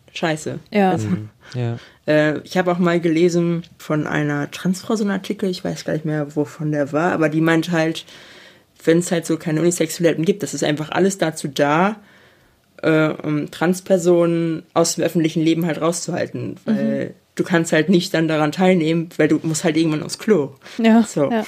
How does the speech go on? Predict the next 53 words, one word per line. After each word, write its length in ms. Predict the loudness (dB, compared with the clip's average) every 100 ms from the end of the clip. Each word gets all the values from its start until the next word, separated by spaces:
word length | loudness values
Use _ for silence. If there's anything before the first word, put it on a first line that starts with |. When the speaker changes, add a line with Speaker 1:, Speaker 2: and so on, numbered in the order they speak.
| -6
Speaker 3:
Hm. 240 | -6 -6 -8 _ -20 -10
Speaker 2:
Also 200 | -2 2 4
er 180 | 4
hat 120 | 4 2
hier 180 | 2
halt 280 | 2 0 -6 _
eben 360 | -4 -2 0 -2
gesagt 440 | -4 0 0 0
in 80 | 0
dem 140 | 0 0
Interview, 420 | 0 0 0 2
dass 340 | 2 0 -2
er 320 | -2 0 2
auf 100 | 0
jeden 160 | 2 2
Fall 280 | 2 2 2
das 240 | 0 -2
mit 160 | -6 -2
den 100 | -4
Toiletten 320 | 2 0 0
schon 200 | -2 -2
befürwortet 580 | -2 0 2 2 2 0
natürlich, 480 | 0 2 2 2 0
weil 160 | -2 0
er, 180 | -2 -4 -16 -20 -20 0
ähm, 360 | 2 2 0 -6
eben 240 | -4 -2 0
auch, 200 | -2 0
also 200 | -2 0
wie 80 | 2
du 160 | 4
das 180 | 4 0
grad 200 | 0 -2
auch 80 | -2
schon 320 | -4 -4 -6
angedeutet 640 | -2 2 4 4 2 -2 0
hast, 380 | -2 -4 -4 2
äh, 200 | 4 2
für 300 | -2 -4 -4
Transpersonen 720 | -4 -4 0 0 2 2 0
ist 140 | -2 -4
es 120 | -4
ja 120 | -4
auch 100 | 0
nochmal 240 | 2 2
eine 120 | 0 2
andere 320 | 2 4 2
Problematik, 680 | -2 2 2 4 0 -2
die 120 | -6 -2
damit, 420 | 0 0 -4 -10
ähm, 220 | -4 -4 -2
aufkommen 460 | -4 -4 -2 -2
kann, 300 | -2 -4 -4